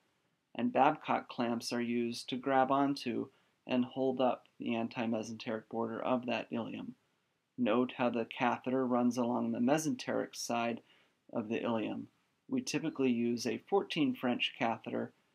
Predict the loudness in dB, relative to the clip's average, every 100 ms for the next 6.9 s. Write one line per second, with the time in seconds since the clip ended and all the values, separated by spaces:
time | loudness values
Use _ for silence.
0 | _ _ -8 -2 -2 2 2 4 4 4
1 | 0 -2 -2 0 -2 2 2 2 0 -4
2 | 0 0 2 2 2 0 -2 0 0 2
3 | 0 0 -2 -2 -2 -2 0 0 0 -2
4 | -2 -2 0 0 -2 -4 -2 -4 -6 _
5 | _ _ _ _ 2 4 4 4 2 4
6 | 4 4 4 4 4 2 0 -2 -2